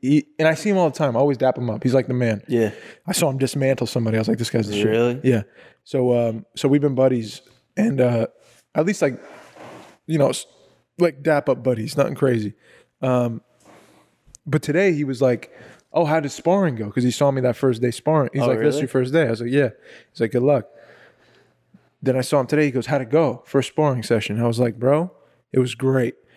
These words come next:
Speaker 1: He goes, "You looking to fight?" And I was like, "Nah, man, I'm a, you know, I'm an actor. I'm just trying to, like, you know, do right by boxing and, like, know how to move like a boxer and, and f-, know what it's like. I wanna get as much, like, authenticity as possible." He's like,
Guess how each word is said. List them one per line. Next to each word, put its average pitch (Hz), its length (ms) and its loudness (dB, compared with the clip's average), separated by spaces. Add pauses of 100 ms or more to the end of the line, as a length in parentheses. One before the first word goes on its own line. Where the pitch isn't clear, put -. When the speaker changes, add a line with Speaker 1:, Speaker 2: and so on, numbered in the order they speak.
(180)
Speaker 1:
He 147 80 -2
goes, 143 120 2
"You 147 140 0
looking 156 180 0
to 135 60 -4
fight?" 151 420 0 (600)
And 143 100 -2
I 147 80 4
was 139 200 0
like, 131 300 0 (260)
"Nah, 147 380 2
man, 151 240 0
I'm 156 140 0
a, 160 120 0
you 143 120 -2
know, 135 120 2
I'm 143 100 0
an 143 60 0
actor. 139 260 0
I'm 127 100 0
just 131 140 0
trying 117 180 0
to, 117 40 0
like, 113 300 -2 (720)
you 143 100 -4
know, 110 240 -2 (320)
do 151 160 0
right 139 240 2
by 131 120 -2
boxing 123 480 -2
and, 120 80 -2
like, 120 220 -2
know 127 320 0
how 127 140 0
to 120 80 -4
move 127 280 0
like 135 180 2
a 139 40 0
boxer 135 400 0
and, 120 200 -2 (160)
and 196 140 2
f-, - 140 -18
know 135 260 -2
what 127 120 2
it's - 140 -8
like. 135 400 -2 (500)
I 135 40 -4
wanna 131 180 -2
get 131 120 2
as 127 140 2
much, 131 240 -2
like, 120 180 0
authenticity 127 640 0
as 113 100 -4
possible." 123 380 0
He's 117 140 -2
like, 120 260 -2